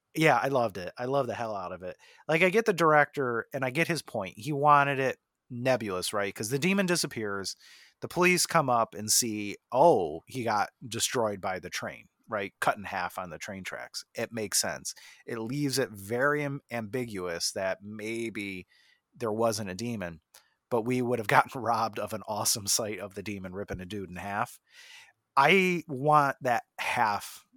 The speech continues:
thing of we don't see the demon at the beginning, but we get the shock of it, like, "Holy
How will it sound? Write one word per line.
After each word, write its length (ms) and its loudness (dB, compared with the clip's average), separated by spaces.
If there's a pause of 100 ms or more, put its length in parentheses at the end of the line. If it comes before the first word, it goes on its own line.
thing 280 -4
of 200 -6
we 120 -4
don't 300 0
see 180 0
the 120 0
demon 340 -4
at 220 -2
the 80 -8
beginning, 500 -6 (680)
but 120 2
we 100 0
get 200 0
the 80 0
shock 440 2
of 140 -8
it, 100 -6
like, 280 -6 (100)
"Holy 640 -4